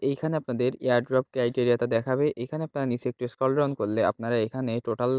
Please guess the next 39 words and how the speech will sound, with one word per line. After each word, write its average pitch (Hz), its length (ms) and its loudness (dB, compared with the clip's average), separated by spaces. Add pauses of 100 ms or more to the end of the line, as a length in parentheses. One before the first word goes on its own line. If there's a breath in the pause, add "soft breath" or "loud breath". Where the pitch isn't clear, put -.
(300)
কতটি 123 380 -2
টোকেন 131 320 -4
পেয়েছেন 127 300 -2
সেইটা 117 280 -4
এখানে 135 220 -4
আপনারা 135 260 -2
দেখাবে। 135 380 0 (400)
তারপর 147 260 0
আপনারা 156 300 -2
এই 151 80 2
টোকেনটি 143 360 -2
উইথড্র 135 340 -2
করার 120 240 4
জন্য 107 220 -2 (120)
এখানে 135 260 -4
দেখতে 131 240 -2
পারবেন 135 340 0
ওকে 123 240 -2
অপশন, 120 380 0
এই 110 140 -2
ওকে 110 200 0
অপশনের 131 360 -4
পর 139 140 0
একটা 131 200 0
ক্লিক 131 240 -8
করবেন। 156 320 2 (800)
তারপর 143 320 2 (120)
এইখানে 185 320 -2
আপনারা 170 260 -2
দেখতে 147 280 -4
পারবেন 127 320 0
এইখানে 127 260 -4
আপনাদের 139 280 -4
উইথড্র 131 300 -2
করার 147 220 2
জন্য 117 240 -4
তিনটে 131 300 -4
অপশন 123 300 0
আসবে, 104 260 0